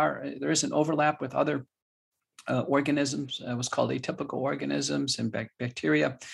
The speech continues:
And then we use, uh, inhaled budesonide supported by the stoic trial, over eighty percent clinical benefit there. Uh, oral prednisolone or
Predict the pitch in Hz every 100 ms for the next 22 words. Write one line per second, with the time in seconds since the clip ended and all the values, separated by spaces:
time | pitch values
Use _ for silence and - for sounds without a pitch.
0 | - - - - - 151 160 175 185 180
1 | 175 175 160 175 185 175 - - 156 -
2 | 151 139 160 151 147 139 147 180 165 170
3 | 180 127 - 147 139 131 139 139 131 127
4 | - 147 151 - 147 147 131 127 - 135
5 | 143 147 143 139 143 135 127 143 139 135
6 | 131 127 131 135 131 123 - - 131 139
7 | 139 135 - _ _ _ _ _ _ _
8 | _ _ _ 123 120 143 151 143 147 143
9 | - 143 143 139 120